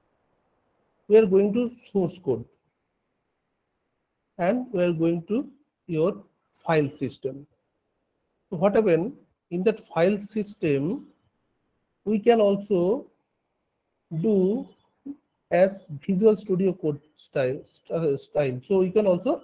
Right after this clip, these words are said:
editing the code from that file system, right? Add your workspace and then you select your folder.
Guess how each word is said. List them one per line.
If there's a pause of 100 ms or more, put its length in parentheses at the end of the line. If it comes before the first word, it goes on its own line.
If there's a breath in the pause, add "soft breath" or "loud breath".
editing
the
code (560)
from
that (140)
file
system, (1300)
right? (840)
Add (540)
your
workspace (560)
and
then
you
select
your (100)
folder.